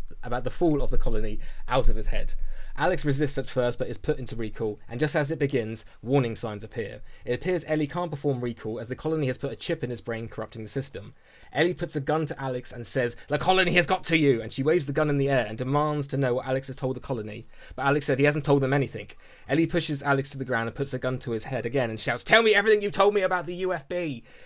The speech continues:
Alex breaks down and she doesn't, Alex breaks down and says he doesn't know anything. Ellie tells Alex that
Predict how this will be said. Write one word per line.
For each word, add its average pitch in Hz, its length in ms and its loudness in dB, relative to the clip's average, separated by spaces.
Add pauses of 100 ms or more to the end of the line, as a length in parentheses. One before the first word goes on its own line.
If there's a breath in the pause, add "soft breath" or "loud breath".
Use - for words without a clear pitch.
(300 loud breath)
Alex 156 280 -2
breaks 156 240 2
down 123 300 0
and 110 100 -10
she 120 160 -6
doesn't, 135 460 -6
Alex 156 220 -2
breaks 156 200 0
down 135 260 0
and 120 120 -8
says 127 180 -4
he 127 60 -6
doesn't 151 280 -4
know 131 180 -2
anything. 113 400 -10 (720 soft breath)
Ellie 165 200 4
tells 147 240 2
Alex 135 300 0
that 127 300 -4